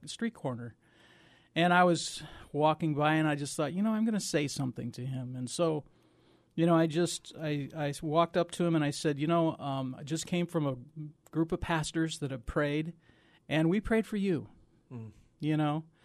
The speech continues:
Speaker 1: And he s-, he looked at me and he said, "Thank you so much." And I said, "Please be safe." And he said,
Speaker 2: Yeah.
Speaker 1: "You be safe as well." But,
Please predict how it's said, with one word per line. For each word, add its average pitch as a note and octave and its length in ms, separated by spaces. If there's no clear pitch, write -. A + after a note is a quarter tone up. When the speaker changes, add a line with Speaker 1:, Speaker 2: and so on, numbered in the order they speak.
Speaker 1:
And E3+ 160
he E3+ 120
s-, E3 120
he D#3+ 220
looked F#3 240
at E3+ 100
me F3 100
and E3+ 80
he D#3 60
said, D#3 220
"Thank E3 300
you D3 60
so D#3+ 180
much." D#3 240
And D#3 80
I D3+ 40
said, D3+ 260
"Please G#3+ 220
be D#3 120
safe." C#3 480
And D3 160
he D3 120
said, D3 180
Speaker 2:
Yeah. C3 80
Speaker 1:
"You D3 80
be C#3+ 100
safe D#3 360
as C#3 140
well." D3 320
But, C#3 260